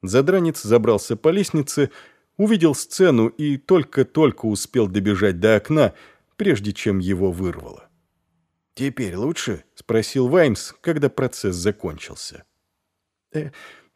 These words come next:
да, наверное". "Тогда приступай".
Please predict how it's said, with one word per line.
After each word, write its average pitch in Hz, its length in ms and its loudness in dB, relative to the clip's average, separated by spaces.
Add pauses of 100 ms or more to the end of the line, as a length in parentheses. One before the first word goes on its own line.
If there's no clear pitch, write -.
(160)
да, 135 540 -4 (100)
наверное". 160 1160 -4 (640)
"Тогда 160 360 -6
приступай". 139 760 -4